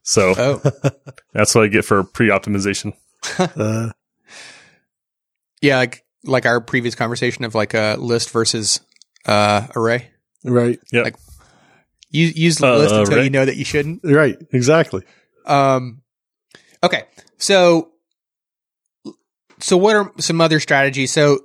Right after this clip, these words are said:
Speaker 2: the Wikipedia article has, uh, other strategies that they listed for hash tables, but they didn't go into quite as much detail.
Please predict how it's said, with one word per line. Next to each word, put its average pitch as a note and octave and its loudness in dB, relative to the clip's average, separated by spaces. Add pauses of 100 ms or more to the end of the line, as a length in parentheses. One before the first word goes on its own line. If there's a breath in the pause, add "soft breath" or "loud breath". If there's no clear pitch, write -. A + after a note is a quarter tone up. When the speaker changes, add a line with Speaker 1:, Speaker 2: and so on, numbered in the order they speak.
(120)
Speaker 2:
the D3+ -4
Wikipedia A#3 2
article E3 2
has, C#3+ 0
uh, C3+ 2 (240)
other D3+ 4
strategies D3 0
that B2+ 0
they A#2 0
listed A#2 -2
for B2 0
hash B2 -4
tables, A2+ -4
but C3 -6
they D#3 2
didn't F3+ 2
go F3+ 4
into C#3+ 0 (140)
quite E3 0
as F3 -2
much F#3 -2
detail. F#3 -2